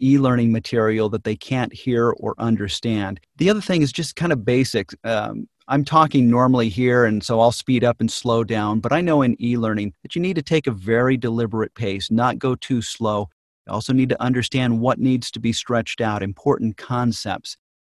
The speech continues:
Uh, I've done some e-learning for, <laughs> for some training for technicians who install solar panels. And as I was reading that material, I realized if you make a mistake as a technician, you could kill yourself.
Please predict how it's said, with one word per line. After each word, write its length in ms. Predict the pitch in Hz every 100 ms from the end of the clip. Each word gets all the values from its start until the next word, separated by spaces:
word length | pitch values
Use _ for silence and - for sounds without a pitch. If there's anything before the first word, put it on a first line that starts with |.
| -
Uh, 220 | 98 98 101
I've 140 | 110
done 180 | - 127
some 200 | - 113
e-learning 580 | 120 123 120 120 120 117
for, 680 | - - 117 107 104 104 90 _
<laughs> 640 | 139 104 - 107 - - _
for 100 | 151
some 200 | 139 131
training 560 | - - 185 180 147 139
for 560 | - - 135 127 123 - -
technicians 760 | 156 147 156 - 131 117 - - _ _ -
who 260 | 139 123
install 560 | 117 117 135 123 117 107 - _ _ _
solar 500 | - - 190 139 107 - -
panels. 540 | 131 107 82 104 - _ _ -
And 100 | 156
as 140 | 156
I 120 | 160
was 140 | 156 135
reading 300 | 185 233 185
that 140 | 123
material, 800 | 131 - - 208 202 131 107 107 _ _ -
I 60 |
realized 800 | 131 131 214 196 123 107 110 - -
if 160 | 127 139
you 180 | 185
make 240 | 220 180 -
a 60 |
mistake 440 | 131 110 143 143 135
as 140 | 120
a 60 | 110
technician, 720 | - 113 120 135 - 107 92 _ _ -
you 160 | 165
could 220 | 180 -
kill 320 | - - 180 156
yourself. 600 | 107 98 - - -